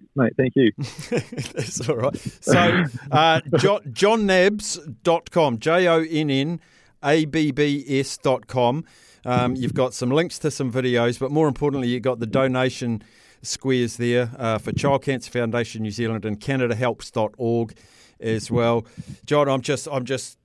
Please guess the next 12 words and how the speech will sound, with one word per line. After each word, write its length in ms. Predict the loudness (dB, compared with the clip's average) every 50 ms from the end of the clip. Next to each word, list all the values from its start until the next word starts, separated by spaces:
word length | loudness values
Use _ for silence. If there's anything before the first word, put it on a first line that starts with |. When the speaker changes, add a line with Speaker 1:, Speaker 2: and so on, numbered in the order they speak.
| _ _ _ -14
Speaker 2:
so, 640 | -12 -12 -6 -2 0 2 4 4 4 2 0 -2 -4 -10 _ _ -10
um, 560 | -6 -4 -2 -2 -2 -2 -2 -4 -6 -6 -8 -12 _ _ _ _ _
just 320 | -6 -6 -6 -6 -6 -4 0
so 160 | 2 2 2
enamoured 320 | 0 0 -2 -4 -4 -6
by 160 | -6 -6 -4
what 180 | -4 -4 -6 -6
you, 220 | -6 -6 -6 -6 -6
your 180 | -6 -6 -8 -8
story. 480 | -8 -6 -4 -2 -2 0 0 -2 -2
It's 240 | -4 -6 -8 -12 -10
just 360 | -6 -4 -4 -4 -6 -10 -18